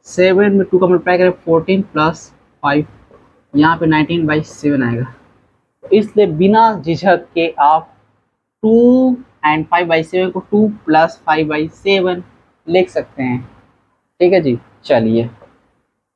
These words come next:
अगर आप चीज़ को इतना लिख सकते हैं तो हम directly question पे आते हैं। question हमारा ये था, अब हम इसको लिख सकते हैं, इस question को हम direct यहाँ पे लिख लेते हैं, two plus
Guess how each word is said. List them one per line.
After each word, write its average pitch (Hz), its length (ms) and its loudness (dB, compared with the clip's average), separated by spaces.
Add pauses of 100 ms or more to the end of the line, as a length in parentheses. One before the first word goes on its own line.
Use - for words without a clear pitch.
अगर 175 180 0
आप 180 100 2
चीज़ 185 180 -6
को 185 80 0
इतना 185 160 2
लिख 196 240 2
सकते 190 300 -6
हैं 170 140 -2
तो 180 140 -6
हम 185 240 0
directly 165 360 0
question 175 480 -8
पे 135 100 -8
आते 120 200 -6
हैं। 123 120 -6
question 165 400 0
हमारा 185 320 2
ये 160 240 2
था, 151 180 -4 (520)
अब 170 160 0
हम 180 160 2
इसको 185 240 -2
लिख 185 180 2
सकते 185 240 -4
हैं, 175 180 -4 (160)
इस 175 240 -2
question 170 420 -2
को 165 240 -2 (140)
हम 147 220 2
direct 156 280 0
यहाँ 147 220 2
पे 147 120 -4
लिख 139 200 -2
लेते 127 220 -8
हैं, 147 80 -6 (480)
two 214 380 2 (1120)
plus 147 360 0